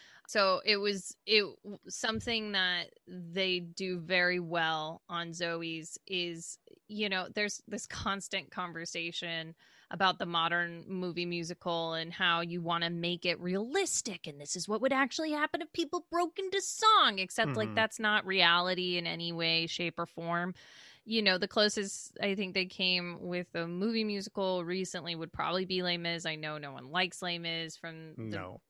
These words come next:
Speaker 1: Broadway industry. I personally preferred it to the stage show. I know, heresy, we can talk about it later. But, um, <laughs> I, I think that what this show does really well is ground some of these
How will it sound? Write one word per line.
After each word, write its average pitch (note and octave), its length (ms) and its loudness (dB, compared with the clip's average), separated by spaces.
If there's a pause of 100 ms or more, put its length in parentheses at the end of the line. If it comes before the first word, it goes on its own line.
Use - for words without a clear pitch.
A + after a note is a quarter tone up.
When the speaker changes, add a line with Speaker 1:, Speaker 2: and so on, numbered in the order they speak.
Speaker 1:
Broadway E3+ 420 0
industry. D#3+ 640 -6
I E3+ 160 2
personally D#3+ 420 -10
preferred D#3+ 540 -8
it E3 200 0 (500)
to D#3+ 100 -10
the - 100 -14
stage F#3+ 420 2
show. E3 440 2
I D#3 100 -6
know, F3 440 4
heresy, D#3+ 760 -2
we D#3 140 -10
can D3+ 100 -16
talk C#3+ 240 -4
about D3+ 180 -2
it - 80 -8
later. D#3+ 400 -2 (440)
But, G3 320 10 (120)
um, G3+ 560 10
<laughs> A#3 40 6 (1200)
I, G#3+ 320 6
I G#3+ 140 6
think B3+ 180 0
that B3 100 2
what G#3 160 -2
this A3 140 2
show G#3 220 0
does F#3+ 260 2
really G3+ 460 -2
well F3+ 320 4
is E3+ 140 -6
ground F3+ 640 2
some F3 280 -2
of D#3+ 100 -6
these E3 540 -6